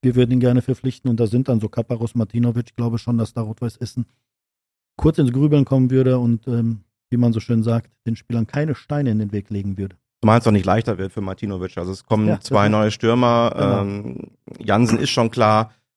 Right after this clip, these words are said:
Speaker 2: ein anderer Mittelstürmer soll noch kommen.
Speaker 1: Ja.
Speaker 2: Ähm,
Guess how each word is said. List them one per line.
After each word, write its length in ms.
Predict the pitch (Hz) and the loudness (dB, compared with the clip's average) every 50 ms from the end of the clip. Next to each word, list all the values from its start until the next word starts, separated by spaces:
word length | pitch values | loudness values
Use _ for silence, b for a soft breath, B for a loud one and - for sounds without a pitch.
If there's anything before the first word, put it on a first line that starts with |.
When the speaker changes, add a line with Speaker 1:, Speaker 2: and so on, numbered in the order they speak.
| _ - | _ -10
Speaker 2:
ein 80 | - 117 | -6 -4
anderer 280 | 117 110 113 117 110 | -2 0 2 2 2
Mittelstürmer 520 | 113 113 - - - - - 113 110 107 104 | 2 2 0 -4 -4 -2 -2 0 0 0 0
soll 160 | 92 120 135 | 0 2 2
noch 180 | 135 123 - - | 2 0 -2 0
kommen. 460 | - 131 - 147 131 127 123 120 - - | 2 2 4 4 4 2 2 -2 -4 -4
Speaker 1:
Ja. 140 | - 104 101 | -2 0 0
Speaker 2:
Ähm, 280 | 98 101 101 101 104 | 0 0 -2 -2 -4